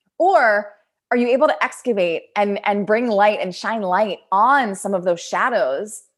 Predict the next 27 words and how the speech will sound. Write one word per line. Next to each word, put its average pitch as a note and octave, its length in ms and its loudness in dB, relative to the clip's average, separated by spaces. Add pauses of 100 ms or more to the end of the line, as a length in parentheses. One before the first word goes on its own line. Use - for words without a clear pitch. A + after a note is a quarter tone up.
(280)
so C4 120 2
that A#3+ 160 0
you B3 80 -4
truly C4 420 -6
can A#3 560 -6 (180)
create A#3+ 340 0
the F#3+ 80 -4
space - 480 -4
to F3+ 120 -10
heal, F3+ 640 -2 (140)
so A3 100 -10
that A3+ 160 -4
you A#3+ 140 -2
truly C#4+ 420 -4
have A3 460 0 (180)
a F#3 80 -8
vibrant G3+ 580 2
soil B3+ 360 0
that - 120 -2
is F3 260 -6
then B3+ 220 2
going G3 200 -2
to - 120 -8
allow F#3+ 260 -2
you B3 160 -4
to - 120 -12
grow F#3+ 460 0